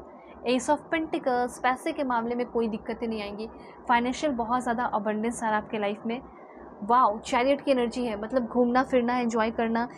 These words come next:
अपनी dream bike खरीदना, एडवेंचर-, adventurous ज़िंदगी जीना, अपने according ज़िंदगी जीना, ये चीज़ यहाँ पे दिखाई दे रहा है। और अपने according ज़िंदगी जी भी रहे हो ना,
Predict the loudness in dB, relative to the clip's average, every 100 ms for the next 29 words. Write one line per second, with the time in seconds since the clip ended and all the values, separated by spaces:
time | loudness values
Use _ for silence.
0 | -8 -2 4 6 6 6 6 6 4 2
1 | 0 0 0 0 0 0 0 0 0 0
2 | 0 2 2 2 2 0 0 -2 -2 -2
3 | -2 0 -2 -2 -4 -4 -6 -8 -16 -14
4 | -2 0 4 2 2 0 2 4 2 2
5 | 2 2 2 0 0 -2 -2 -6 -10 -20
6 | -4 2 4 4 0 0 2 2 2 0
7 | -4 -2 -2 -4 -6 -14 -14 2 4 4
8 | 0 2 2 4 2 4 2 2 2 2
9 | 0 2 2 2 0 0 -2 -2